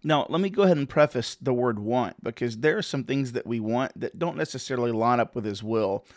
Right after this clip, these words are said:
And so we have to be careful that we're not wanting something that God is not wanting for us. What happens in that moment is we begin to put expectations on God for Him to come through with something that you want Him to come through with. But if it's never God's intention to do that specific thing that you want,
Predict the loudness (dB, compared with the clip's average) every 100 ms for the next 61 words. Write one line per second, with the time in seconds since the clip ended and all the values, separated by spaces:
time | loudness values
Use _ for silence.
0 | -20 -20 -16 -6 -4 0 2 4 2 0
1 | -8 -2 0 0 0 -2 -2 0 0 0
2 | 0 -2 -2 -2 -4 -2 -4 -4 -2 0
3 | 0 2 2 2 -2 -2 -2 -4 -4 -6
4 | 0 2 2 0 -4 -2 -2 -2 -2 0
5 | 0 2 0 0 0 -2 -2 -2 -2 0
6 | -2 -2 -2 -2 -2 -4 -2 -2 -2 -4
7 | -4 0 2 2 -2 -2 2 4 2 0
8 | 0 2 0 0 2 2 2 -2 -2 -4
9 | -2 -2 -2 0 0 2 2 0 -2 -2
10 | -2 0 0 0 -2 -2 -2 0 -4 -2
11 | 0 0 2 2 2 -2 -2 -2 -2 -2
12 | -2 -2 0 2 4 2 0 -6 -6 -6
13 | -8 -4 -2 -2 -2 -4 0 0 0